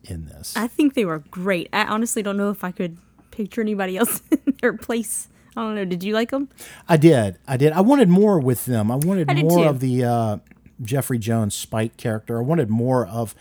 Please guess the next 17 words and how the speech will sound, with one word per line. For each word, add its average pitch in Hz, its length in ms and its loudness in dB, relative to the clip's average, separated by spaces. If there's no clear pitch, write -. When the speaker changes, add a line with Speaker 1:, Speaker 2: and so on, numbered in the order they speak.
Speaker 1:
how 120 160 -2
all 113 320 -2
of 104 80 -4
this 104 240 -6
worked. 107 360 -6
I'm 101 80 -2
not 110 180 -2
complaining 156 560 0
Speaker 2:
Me, 156 60 0
me 269 80 2
Speaker 1:
about 147 120 2
Speaker 2:
too. 143 60 0
Speaker 1:
anything. 143 520 0
I 123 140 -4
just 123 240 -6
wanted 123 300 -2
more. 113 420 0